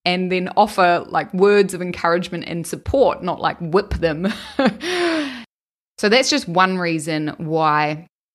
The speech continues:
shadow work can be a really powerful way to look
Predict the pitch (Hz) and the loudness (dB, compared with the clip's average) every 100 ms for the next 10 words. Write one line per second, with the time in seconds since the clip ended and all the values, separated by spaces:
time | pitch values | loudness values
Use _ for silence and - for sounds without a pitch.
0 | _ - - - 185 180 170 165 - 170 | _ -20 -10 -2 2 2 4 2 0 -4
1 | 160 156 151 170 160 156 - 151 - 165 | -2 -2 0 0 0 -2 -2 -2 -2 -4
2 | 156 156 151 - 160 165 190 202 | 0 0 -2 -4 -4 2 2 0